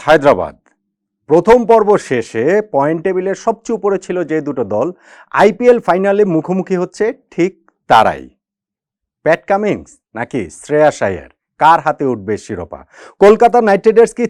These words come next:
তৃতীয়বারের মতো আইপিএল জিততে পারবে, নাকি সানরাইজার্স হায়দ্রাবাদ জিতবে দ্বিতীয়বারের মতো? কোন দলটা এগিয়ে রয়েছে শক্তিতে? ফাইনালের প্রেডিকশনটা কি?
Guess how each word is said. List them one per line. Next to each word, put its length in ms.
তৃতীয়বারের 680
মতো 220
আইপিএল 320
জিততে 260
পারবে, 240
নাকি 160
সানরাইজার্স 600
হায়দ্রাবাদ 380
জিতবে 340
দ্বিতীয়বারের 680
মতো? 220
কোন 120
দলটা 280
এগিয়ে 300
রয়েছে 320
শক্তিতে? 480
ফাইনালের 420
প্রেডিকশনটা 560
কি? 80